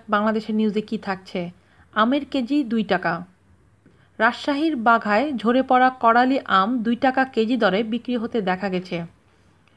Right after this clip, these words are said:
উপজেলার বিভিন্ন গ্রামে ও বাজারের মোড়ে এই আম বিক্রি হচ্ছে। গতকাল বুধবার দিবাগত রাত সাড়ে নয়টার দিকে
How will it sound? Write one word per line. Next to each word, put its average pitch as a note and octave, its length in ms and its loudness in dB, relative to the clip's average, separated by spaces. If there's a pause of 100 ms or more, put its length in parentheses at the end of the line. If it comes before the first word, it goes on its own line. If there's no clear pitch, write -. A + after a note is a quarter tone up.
(280)
উপজেলার C#4+ 420 0
বিভিন্ন B3+ 480 0
গ্রামে G3 520 -2
ও G#3+ 100 -2
বাজারের A3 500 2
মোড়ে A#3 340 0
এই G3 220 0
আম G3 340 0
বিক্রি F#3 280 -4
হচ্ছে। F#3 400 -6 (920)
গতকাল C#4 400 2
বুধবার B3 580 0
দিবাগত A#3+ 460 -2
রাত G3 360 2
সাড়ে B3 320 0
নয়টার C4 380 -2
দিকে G#3 340 -2